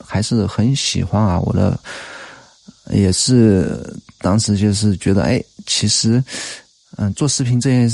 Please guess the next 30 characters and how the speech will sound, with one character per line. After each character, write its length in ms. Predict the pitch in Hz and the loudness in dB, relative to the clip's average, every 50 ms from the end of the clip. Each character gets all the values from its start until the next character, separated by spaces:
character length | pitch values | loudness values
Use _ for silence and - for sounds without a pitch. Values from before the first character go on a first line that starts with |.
| 117 - | 0 -2
一 60 | 113 | -2
件 140 | 104 117 127 | 0 0 0
事 180 | 120 - - 127 | 0 0 0 0
情 80 | 113 | 0
还 140 | 110 101 107 | 0 0 0
是 100 | 117 135 | 0 -2
挺 240 | 120 - - 107 120 | -4 -4 -4 -2 0
有 180 | 139 123 87 - | 0 0 -2 -4
趣 340 | - - - - 180 151 113 | -6 -8 -8 -4 -2 0 0
的， 180 | 95 87 87 | 0 0 -2
然 100 | 87 95 | -2 -2
后 160 | 101 107 110 107 | -2 0 0 0
也 80 | 104 | 0
很 200 | 98 - - 87 | -2 -2 -2 -2
多 100 | 90 110 | -2 -2
人 140 | 113 113 113 | 0 0 0
也 80 | 98 90 | -2 -2
愿 260 | 95 117 156 147 123 | -2 -2 0 0 0
意 80 | 107 | 0
看 240 | 98 - - 160 139 | -2 -2 -2 -2 0
我 80 | 107 87 | 0 0
的 80 | 80 | -2
视 180 | - - - 107 | -2 -2 -2 -2
频。 240 | 92 - 90 87 87 - - - - - - - | -2 -2 -4 -4 -4 -6 -14 -20 -20 -20 -16 -6
那 100 | - 110 | -4 -2
接 160 | 110 - 123 | 0 2 2
下 100 | 127 131 | 4 4
来 120 | 110 98 95 | 4 4 4
我 100 | 92 92 | 2 2
就， 380 | - - 104 101 95 92 - | 2 2 2 4 4 2 0